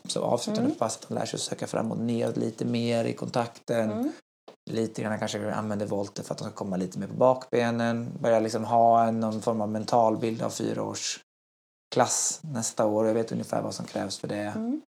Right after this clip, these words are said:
Speaker 1: Så att de börjar få en lite mer förståelse för att kunna öka och minska tempo lite och ändra steglängd och sådär.
Speaker 2: Mm.
Speaker 1: Ja, och så bygger man på där. Och sen så
Speaker 2: Mm.
Speaker 1: brukar de vara lediga över jul och nyår. Och sen så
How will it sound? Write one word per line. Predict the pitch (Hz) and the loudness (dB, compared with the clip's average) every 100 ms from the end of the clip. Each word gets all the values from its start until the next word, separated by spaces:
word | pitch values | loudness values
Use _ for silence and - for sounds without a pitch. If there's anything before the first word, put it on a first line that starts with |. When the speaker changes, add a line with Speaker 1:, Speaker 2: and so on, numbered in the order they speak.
| _ _ - | _ _ -10
Speaker 1:
Så | |
att | - | -4
de | 113 | -2
börjar | 110 107 | 0 -2
få | 104 110 | -2 -2
en | |
lite | 113 113 - | -2 -6 -6
mer | 113 113 107 107 - | -4 -2 -4 -4 -4
förståelse | - - - 57 - | -6 -6 -4 -2 -4
för | - | -6
att | - | -6
kunna | 55 50 50 | -6 -4 -4
öka | - 113 - - - 98 98 | -2 -4 -6 -6 -6 -4 -4
och | - 104 104 101 156 | -4 -4 -4 -6 -4
minska | 110 101 98 - 107 | -4 -4 -6 -6 -4
tempo | 107 101 - 98 | -4 -4 -6 -6
lite | 101 - - 98 95 _ _ _ - - - | -6 -8 -6 -4 -6 _ _ _ -20 -14 -6
och | 101 | -4
ändra | 101 - 110 98 101 | -4 -4 -4 -4 -4
steglängd | - 104 98 98 98 107 | -4 -4 -6 -6 -6 -4
och | |
sådär. | - 127 - _ _ 220 | -4 -4 -6 _ _ -6
Speaker 2:
Mm. | 208 202 196 _ _ - - | -6 -6 -10 _ _ -20 -6
Speaker 1:
Ja, | - | -4
och | - | -4
så | 143 | -4
bygger | 147 151 | -2 -2
man | 165 151 | -2 -4
på | 120 156 | -2 0
där. | - | 0
Och | - | -2
sen | 113 | -2
så | 127 | -2
Speaker 2:
Mm. | 123 156 - _ _ _ - | 0 -2 -6 _ _ _ -6
Speaker 1:
brukar | 147 135 | -2 -2
de | |
vara | 131 | 0
lediga | 131 123 | 0 2
över | 123 123 | 2 2
jul | 120 120 | 2 2
och | 120 | 0
nyår. | 120 113 113 110 117 - _ _ _ - _ _ _ _ - | 0 2 4 4 2 -6 _ _ _ -20 _ _ _ _ -6
Och | |
sen | 113 | -4
så | 107 110 110 104 | 0 0 2 0